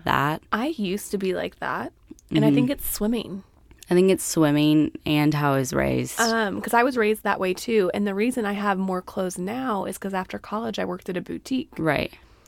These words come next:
Speaker 2: And then after I stopped working at the boutique, I started doing content.
Speaker 1: Mm-hmm.
Speaker 2: And so brands gifted me a lot of things, and I donate a lot of stuff, and I get rid of a lot of stuff too. And so I think that started kind of a habit for me.
Speaker 1: Mm-hmm.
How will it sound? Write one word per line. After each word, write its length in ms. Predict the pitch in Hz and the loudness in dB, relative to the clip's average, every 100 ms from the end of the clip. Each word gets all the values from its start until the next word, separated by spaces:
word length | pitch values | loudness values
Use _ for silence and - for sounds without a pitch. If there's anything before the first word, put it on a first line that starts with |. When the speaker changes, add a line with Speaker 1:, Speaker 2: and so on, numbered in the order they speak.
| - - - | -20 -6 -2
Speaker 2:
And 120 | 202 | 0
then 100 | 196 | 0
after 320 | - 202 - | -2 -2 -2
I 80 | 202 | -4
stopped 280 | - 196 - | -2 -4 -4
working 280 | 202 196 190 | -6 -4 -6
at 60 | |
the 80 | - | -6
boutique, 480 | 196 185 - 247 254 | -8 -10 -6 -6 -2
I 100 | - | -2
started 380 | 185 - 175 175 | -2 -4 -4 -4
doing 300 | 175 170 175 | -4 -6 -6
content. 560 | - 220 220 185 202 - - | -4 -2 -2 -2 -6 -6 0
Speaker 1:
Mm-hmm. 480 | 175 156 139 139 135 | 4 6 6 6 2
Speaker 2:
And 200 | - 202 | 0 0
so 460 | - 196 185 180 175 - | 2 2 4 2 -2 -2
brands 400 | 185 190 190 - | 0 0 -2 -4
gifted 400 | 175 170 202 196 | -6 -4 -6 -4
me 120 | 202 | -2
a 60 | 196 | 0
lot 180 | 202 | -2
of 80 | 214 | -2
things, 320 | 214 226 233 | -4 -4 -4
and 100 | - | -2
I 120 | 226 240 | 0 0
donate 400 | 190 170 170 170 | 0 -2 -2 -2
a 80 | |
lot 160 | - - | -2 -2
of 60 | 180 | -4
stuff, 340 | - - - | -2 -2 -2
and 100 | - | -6
I 200 | 90 90 | -6 -6
get 220 | 202 - - | -8 -8 -6
rid 100 | 190 | -6
of 80 | |
a 40 | - | -6
lot 180 | 208 - | -6 -8
of 80 | |
stuff 320 | - - - - | -10 -8 -8 -8
too. 320 | - - 220 - _ - | -6 -6 -6 -10 _ -6
And 180 | 220 208 | -4 -2
so 560 | - 208 208 202 - - _ _ _ | -2 -2 0 -2 -6 -12 _ _ _
I 80 | 214 | -6
think 240 | 214 214 | -4 -4
that 160 | 233 - | -4 -6
started 300 | - 202 196 | -8 -8 -8
kind 160 | - | -8
of 60 | 196 | -8
a 40 | |
habit 440 | 185 - 220 220 294 | -8 -8 -8 -10 -14
for 140 | - | -12
me. 220 | 220 214 | -10 -4
Speaker 1:
Mm-hmm. 360 | 208 170 151 139 | 0 4 4 2